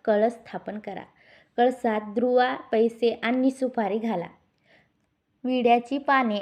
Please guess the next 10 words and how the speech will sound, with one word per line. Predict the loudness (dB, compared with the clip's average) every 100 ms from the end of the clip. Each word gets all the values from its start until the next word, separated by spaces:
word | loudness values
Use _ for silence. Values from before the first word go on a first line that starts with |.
| -4
अथवा | -6 -4 -2 0
आंब्याची | -2 -4 -2 0 -2 -2 -6
डहाळी, | -2 -2 -4 -10 -12 _ -2
पंचपत्री | 2 2 0 0 0 -2 -8 -8 -10 _ _ _ -2
कलशावर | 0 0 0 -2 0 -4
ठेवावी | -2 0 0 -2 -8 _ _ _ -6
व | -4
त्यावर | -2 0 0 2 0 -2 -8 _
नारळ | -2 0 2 2 0
ठेवा. | 0 0